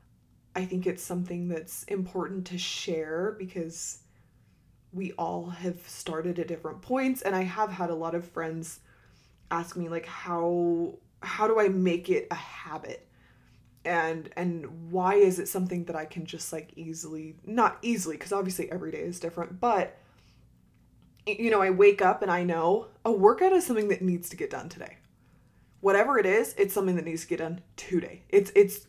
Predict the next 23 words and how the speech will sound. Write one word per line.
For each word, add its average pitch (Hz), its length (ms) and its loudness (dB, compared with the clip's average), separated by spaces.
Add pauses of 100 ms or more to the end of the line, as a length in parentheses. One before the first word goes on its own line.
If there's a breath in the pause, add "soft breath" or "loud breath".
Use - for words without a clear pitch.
to 220 160 0
me, 202 360 2
just 220 320 -2
as 180 360 2
natural 170 580 -2
in 175 100 -2
my 160 140 -4
daily 160 280 -4
routine 165 280 -6
as 160 100 -8
brushing - 400 -12
my 175 220 -14
teeth, - 400 -20
right? 156 340 -6 (440 loud breath)
And 185 160 0
so, 165 420 4 (140)
anyways, 185 320 4
that's 311 340 4
kind 269 200 0
of, 190 60 2
like, 208 160 4
<laughs> 175 160 -8
why 170 240 -6